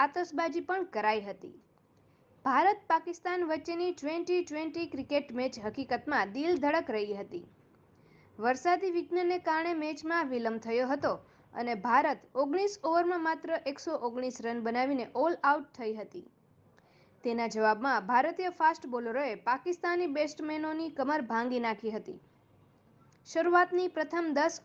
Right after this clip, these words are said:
ઓવરમાં પાકિસ્તાની બેટ્સમેનોએ સારી રમત બતાવી હતી, પરંતુ ત્યાર પછી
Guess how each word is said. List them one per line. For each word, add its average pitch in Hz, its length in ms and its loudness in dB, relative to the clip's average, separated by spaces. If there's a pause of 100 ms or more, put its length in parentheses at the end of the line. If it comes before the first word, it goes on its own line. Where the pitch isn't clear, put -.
ઓવરમાં 302 480 2
પાકિસ્તાની 285 640 -2
બેટ્સમેનોએ 233 640 -2 (500)
સારી 320 340 6
રમત 330 360 -2
બતાવી 226 400 2
હતી, - 240 -14 (600)
પરંતુ 220 360 -4
ત્યાર 214 260 2
પછી 247 320 0